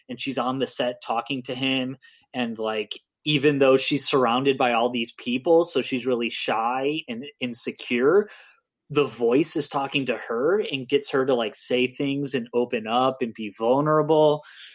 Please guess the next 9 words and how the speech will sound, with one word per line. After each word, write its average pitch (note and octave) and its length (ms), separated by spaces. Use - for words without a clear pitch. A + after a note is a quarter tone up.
So C3+ 220
then D3+ 520
you C#3+ 140
have, C3+ 300
towards D3 300
the C#3 120
end B2+ 160
of A#2 100
shooting, C3 640